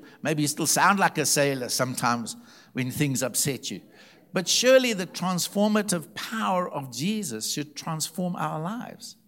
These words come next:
Surely we should have power over those things because of Christ in us, the hope of glory. Amen? And, you know, I remember one of my elders once, many years ago. I mean, he absolutely flipped his lid, yeah, in the church. I mean, he flipped out.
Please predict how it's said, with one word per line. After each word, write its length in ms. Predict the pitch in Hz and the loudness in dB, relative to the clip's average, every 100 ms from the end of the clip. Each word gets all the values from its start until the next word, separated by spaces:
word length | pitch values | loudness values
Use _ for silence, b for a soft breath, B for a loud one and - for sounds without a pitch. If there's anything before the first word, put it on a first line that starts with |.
| _ | _
Surely 360 | - 247 359 | -4 -4 -2
we 140 | 339 175 | -6 -6
should 160 | 165 | -4
have 200 | 147 - | -6 -6
power 460 | - - 214 240 - | -12 -8 -4 -2 0
over 220 | 165 151 | 0 0
those 240 | 143 135 - | -2 -4 -4
things 240 | 143 120 | -6 -8
because 380 | - - 165 165 | -10 -8 -4 -4
of 120 | 156 | -6
Christ 460 | - 170 180 - - | -10 -6 -2 -2 -2
in 180 | 196 208 | -2 0
us, 180 | 143 - | 0 -4
the 140 | 135 | -4
hope 240 | 131 147 147 | -4 -4 -4
of 140 | 131 | -4
glory. 580 | 147 214 202 92 - - - | -2 0 -2 -6 -12 -20 -10
Amen? 580 | 156 165 170 214 262 - B B B B B B - | -6 -2 -2 -2 -6 -16 B B B B B B -8
And, 320 | 170 175 160 - | -2 0 -2 -4
you 140 | 170 180 | -4 -2
know, 280 | 165 147 139 B B B - | 0 -2 -6 B B B -4
I 100 | 165 | -2
remember 300 | 175 180 170 | 0 0 0
one 200 | 160 165 | 0 -2
of 40 | |
my 140 | 165 | -4
elders 320 | 151 165 160 156 | -2 -2 -2 -6
once, 240 | 143 113 | -8 -6
many 300 | 117 165 190 | 0 0 2
years 320 | 156 131 113 | -2 -4 -6
ago. 300 | 113 98 73 - _ b b b b | -8 -8 -10 -14 _ b b b b
I 140 | 147 165 | -4 -2
mean, 180 | 175 165 | -2 -2
he 320 | 180 202 208 | -2 -4 -6
absolutely 540 | 180 - 220 185 175 175 | -8 -6 -6 -6 -6 -8
flipped 420 | - - - - | -8 -10 -10 -8
his 180 | 170 147 | -8 -6
lid, 220 | 160 113 | -6 -6
yeah, 160 | 123 160 | -6 -6
in 220 | 151 147 | -6 -10
the 100 | 147 | -10
church. 340 | - 156 - - | -10 -12 -12 -8
I 100 | 175 | -6
mean, 220 | 185 165 | -4 -4
he 340 | 147 196 226 | -2 -2 -4
flipped 400 | - - 214 - | -6 -8 -8 -8
out. 320 | - - - | -10 -8 -10